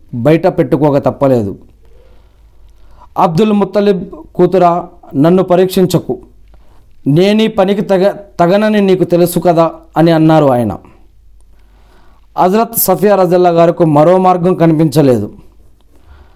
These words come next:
ప్రమాద గడియ దగ్గర పడుతోంది. గత్యంతరం లేక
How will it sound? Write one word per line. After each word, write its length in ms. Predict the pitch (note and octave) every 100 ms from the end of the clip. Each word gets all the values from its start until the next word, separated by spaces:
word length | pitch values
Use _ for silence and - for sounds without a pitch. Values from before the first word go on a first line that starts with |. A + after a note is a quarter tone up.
| _ _ -
ప్రమాద 380 | D3+ D#3+ F3+ F3+
గడియ 280 | E3+ E3+ E3+
దగ్గర 340 | D#3+ C#3+ E3+
పడుతోంది. 640 | D#3 E3 E3 D#3 C3+ G2+ - - - - - - - - - A#2+
గత్యంతరం 580 | E3 E3+ G3+ F#3+ G3 F#3+
లేక 400 | E3+ E3+ F3 E3